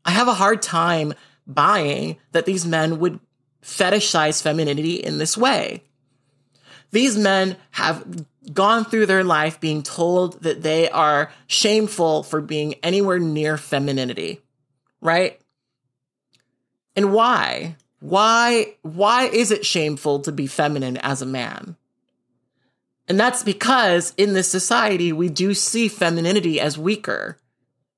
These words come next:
lesser, less valuable, right? And so these men, instead of bucking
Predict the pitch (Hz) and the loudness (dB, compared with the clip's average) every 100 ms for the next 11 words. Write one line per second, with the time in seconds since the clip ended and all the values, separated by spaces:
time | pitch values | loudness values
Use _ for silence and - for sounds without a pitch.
0 | _ 156 180 214 - 85 - - - - | _ -2 0 2 0 -2 -6 -12 -20 -20
1 | - _ _ - 160 196 202 - _ _ | -20 _ _ -6 0 0 0 -6 _ _
2 | _ 156 185 180 208 196 156 - - - | _ -2 2 4 2 2 -2 -6 -10 -12
3 | - _ _ _ _ _ _ _ _ _ | -20 _ _ _ _ _ _ _ _ _
4 | _ _ _ _ _ _ _ _ - 151 | _ _ _ _ _ _ _ _ -2 0
5 | 160 180 - _ _ _ _ _ _ _ | 2 0 -6 _ _ _ _ _ _ _
6 | _ _ _ _ _ _ _ 180 - 226 | _ _ _ _ _ _ _ -4 0 2
7 | 226 226 196 214 254 220 175 175 - 175 | 2 0 0 0 2 2 2 0 -2 -2
8 | - - 220 254 - 175 175 143 135 175 | -2 0 2 2 2 2 0 -4 -2 -2
9 | 196 190 165 156 156 | 0 -2 -2 -4 -6